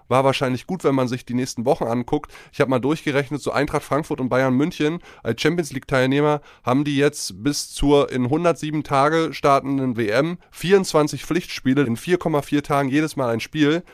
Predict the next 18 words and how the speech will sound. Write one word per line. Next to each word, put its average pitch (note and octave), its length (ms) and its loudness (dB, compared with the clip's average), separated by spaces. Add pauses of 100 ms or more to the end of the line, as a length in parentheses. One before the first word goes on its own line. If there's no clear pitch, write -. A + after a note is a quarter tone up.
Also B2 180 0
schon - 160 -4
eine C3+ 80 -2
krasse D3+ 300 -4
Belastung. C#3 640 0
Und G#2+ 300 -10
also G2+ 200 -8
warum G#2+ 180 -4
sollten G#2+ 200 -4
sie G#2 100 -8
denn G2+ 120 -6
nicht A#2+ 140 -8
rausnehmen? G2+ 320 -6
Und G2+ 80 -6
dann G2+ 140 -2
hat G2+ 140 -2
Tell, G#2+ 300 2
ja, G2+ 320 4